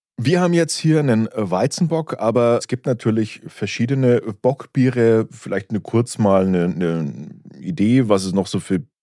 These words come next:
für Bockbiere gibt. Also den klassischen, das klassische Bockbier ist einfach nur das letztendlich wie ein Lagerbier stärker eingebraut, also mit einer Stammwürze von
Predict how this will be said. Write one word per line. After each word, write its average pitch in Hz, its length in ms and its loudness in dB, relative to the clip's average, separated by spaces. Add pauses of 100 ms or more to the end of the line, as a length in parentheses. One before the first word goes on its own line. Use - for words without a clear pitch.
(120)
für - 140 -8
Bockbiere 101 560 -2
gibt. - 360 -2 (500)
Also 85 200 -8
den 156 140 -8
klassischen, 113 760 0 (160)
das - 160 -14
klassische 104 420 -2
Bockbier 110 540 -2
ist 98 120 0
einfach 95 280 -2
nur 98 220 0
das 90 360 2 (320)
letztendlich 90 460 -4
wie 95 40 -2
ein 87 100 0
Lagerbier 104 800 2
stärker 90 520 -2
eingebraut, 98 600 0
also 80 200 -6
mit 80 140 -4
einer 87 120 -2
Stammwürze 98 580 -2
von 82 300 -4